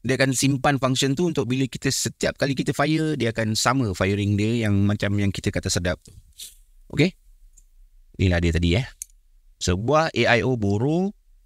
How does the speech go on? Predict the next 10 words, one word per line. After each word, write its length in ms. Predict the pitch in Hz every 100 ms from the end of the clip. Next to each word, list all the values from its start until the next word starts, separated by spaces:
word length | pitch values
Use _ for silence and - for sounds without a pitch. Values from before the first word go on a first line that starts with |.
| _ _ _ -
yang 640 | 104 107 104 104 107 113
diberi 320 | 95 98 104
nama 320 | 101 101 113
Weekender 600 | 101 98 - 95 98 107 98
version 320 | 90 - 90
dua 400 | 87 87 113 185 226 _ _ - _ - _ _ _ _ - _ _ _ _ - _ _ - _ - _
yang 320 | - 104 104 104
diriliskan 800 | 110 117 151 - 139 151 117 95
oleh, 320 | 92 92 92 - -
uh, 240 | 85 85